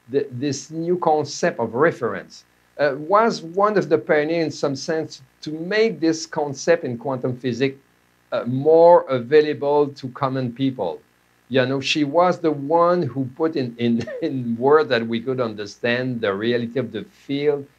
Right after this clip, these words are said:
In other words, you know, this is what was revealing quantum physics. There is this, like, underl-, underlying, uh, reality that we call the field that, uh, connect all us together. But it's like, you know, a field also that,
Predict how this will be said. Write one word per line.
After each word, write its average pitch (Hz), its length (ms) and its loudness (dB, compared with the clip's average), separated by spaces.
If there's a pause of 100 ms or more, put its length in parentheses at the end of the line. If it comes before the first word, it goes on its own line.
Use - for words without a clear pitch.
(140)
In 135 100 -2
other 139 220 6
words, 147 440 6
you 131 60 -4
know, 135 160 -2
this 139 220 -4
is 147 120 -6
what 135 220 0
was 120 200 -4
revealing 165 440 0
quantum 101 320 -8
physics. 98 400 -10 (280)
There 139 120 4
is 143 140 0
this, 151 200 -4
like, 135 280 -2 (240)
underl-, 165 720 2 (360)
underlying, 151 1120 2
uh, 123 220 4
reality 147 920 4
that 120 180 0
we 127 140 -2
call 123 260 2
the 113 140 -4
field 147 680 0 (400)
that, 135 460 2
uh, 127 340 -4 (160)
connect 151 380 0
all 156 360 2
us 151 200 4
together. 120 720 2
But 117 240 0
it's 127 240 -8
like, 139 260 -2
you 135 120 -2
know, 139 180 0
a 127 80 -2
field 160 260 -2
also 139 440 2
that, 123 200 0